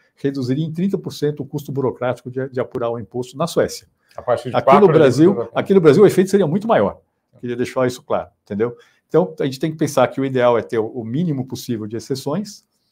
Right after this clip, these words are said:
Speaker 1: E o segundo fator é que, quanto mais exceção tiver, mais tratamento favorecido, maior tem que ser a alíquota dos outros setores pra poder manter a carga tributária.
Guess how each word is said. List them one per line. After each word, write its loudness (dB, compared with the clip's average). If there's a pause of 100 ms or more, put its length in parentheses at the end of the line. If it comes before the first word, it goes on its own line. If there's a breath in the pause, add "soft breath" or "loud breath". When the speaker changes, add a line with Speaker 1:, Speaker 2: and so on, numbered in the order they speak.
(340)
Speaker 1:
E -2
o -2
segundo 0
fator 2
é -4
que, -6 (420)
quanto -4
mais 0
exceção -8
tiver, -4
mais -6
tratamento -6
favorecido, -8
maior -6
tem -8
que -14
ser -6
a -2
alíquota -8
dos -12
outros -8
setores -8
pra -12
poder -10
manter -8
a -6
carga -10
tributária. -16